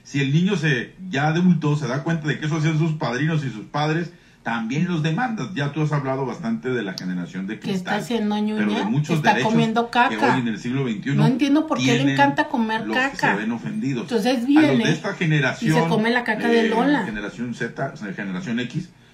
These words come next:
Speaker 1: setentas, ochentas, si mal
Speaker 2: No.
Speaker 1: no recuerdo, este, ya no les puedes vender un taller con lo que
Speaker 2: Yuya
Speaker 1: tú decías
Speaker 2: es
Speaker 1: hace
Speaker 2: la
Speaker 1: tiempo,
Speaker 2: chihuahua
Speaker 1: Roberta,
Speaker 2: más
Speaker 1: con
Speaker 2: chiquita.
Speaker 1: diapositivas, llevarlos
Speaker 2: Lola
Speaker 1: a
Speaker 2: es
Speaker 1: una
Speaker 2: la
Speaker 1: sala,
Speaker 2: mía.
Speaker 1: ponerlos en una, en una sala y,
Speaker 2: Ay,
Speaker 1: y
Speaker 2: Yuya
Speaker 1: estarles
Speaker 2: está
Speaker 1: poniendo ahí
Speaker 2: hermosa, mi
Speaker 1: evidencias,
Speaker 2: vida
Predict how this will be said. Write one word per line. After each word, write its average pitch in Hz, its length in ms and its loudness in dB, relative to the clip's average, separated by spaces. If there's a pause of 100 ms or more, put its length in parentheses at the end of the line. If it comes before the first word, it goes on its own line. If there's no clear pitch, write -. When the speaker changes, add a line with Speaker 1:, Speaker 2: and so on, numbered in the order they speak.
Speaker 1:
setentas, 113 440 -6
ochentas, 117 640 -4
si - 100 -4
mal 247 140 8
Speaker 2:
No. 302 300 8
Speaker 1:
no - 60 -10
recuerdo, - 380 -8 (480)
este, - 580 -6 (100)
ya 160 180 2
no 185 100 0
les 185 140 0
puedes 175 400 0
vender 143 360 2
un 165 200 -2
taller 165 500 0 (540)
con 175 640 0
lo 220 160 0
que 220 60 2
Speaker 2:
Yuya 214 260 2
Speaker 1:
tú 143 60 0
decías 151 520 0
Speaker 2:
es 202 140 0
Speaker 1:
hace 190 100 -4
Speaker 2:
la - 120 -2
Speaker 1:
tiempo, 156 180 2
Speaker 2:
chihuahua 190 300 0 (160)
Speaker 1:
Roberta, 190 40 2 (120)
Speaker 2:
más 147 100 -4
Speaker 1:
con 233 100 -4
Speaker 2:
chiquita. 226 140 -2
Speaker 1:
diapositivas, 135 960 -2
llevarlos 202 420 -2
Speaker 2:
Lola 190 240 4
Speaker 1:
a 185 40 2
Speaker 2:
es 185 80 0
Speaker 1:
una 196 40 -2
Speaker 2:
la 185 100 0
Speaker 1:
sala, 185 180 4 (160)
Speaker 2:
mía. - 160 -6 (260)
Speaker 1:
ponerlos 107 480 -6
en 98 140 -6
una, 104 360 -4
en 90 120 -4
una 101 160 -4
sala 113 440 -2
y, 85 160 -8
Speaker 2:
Ay, 403 120 -4
Speaker 1:
y 320 100 -6
Speaker 2:
Yuya 311 120 -2
Speaker 1:
estarles 294 280 -2
Speaker 2:
está - 140 -8
Speaker 1:
poniendo 294 260 0
ahí 302 200 0
Speaker 2:
hermosa, 302 500 -2
mi - 100 -2
Speaker 1:
evidencias, - 520 -2
Speaker 2:
vida - 120 -4